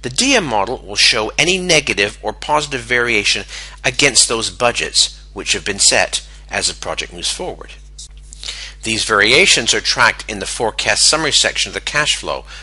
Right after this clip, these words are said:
represented with a purple strip across the top. Once you've set up your project's assumptions and budgets, and your project is live, you can then update the cash flow with actual costs and revenues in three different ways.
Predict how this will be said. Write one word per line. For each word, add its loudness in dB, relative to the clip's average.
represented -2
with -12
a -10
purple -10
strip -2
across -8
the -12
top. -8
Once 0
you've 0
set 4
up 2
your -6
project's -4
assumptions -2
and -4
budgets, -2
and -2
your 0
project -2
is -2
live, -2
you -10
can 2
then 6
update 2
the 0
cash 0
flow -2
with -6
actual 0
costs 0
and -6
revenues -4
in -10
three -4
different -8
ways. -6